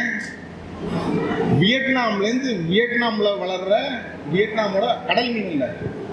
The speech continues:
ஆத்துல வளர்க்குற மீன் வந்து அங்கேருந்து இங்க வருது. ஒரு மாதத்திற்கு எவ்வளவு வருதோ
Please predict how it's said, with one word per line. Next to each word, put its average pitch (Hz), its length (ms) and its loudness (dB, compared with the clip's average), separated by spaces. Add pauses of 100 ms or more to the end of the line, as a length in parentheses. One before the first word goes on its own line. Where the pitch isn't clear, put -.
(540)
ஆத்துல 220 680 0
வளர்க்குற 185 280 0 (120)
மீன் 233 280 2
வந்து 175 180 4 (160)
அங்கேருந்து 240 420 0
இங்க 208 200 0
வருது. 208 200 2 (1080)
ஒரு 214 120 4 (120)
மாதத்திற்கு 233 760 2 (360)
எவ்வளவு 226 360 4
வருதோ 208 360 2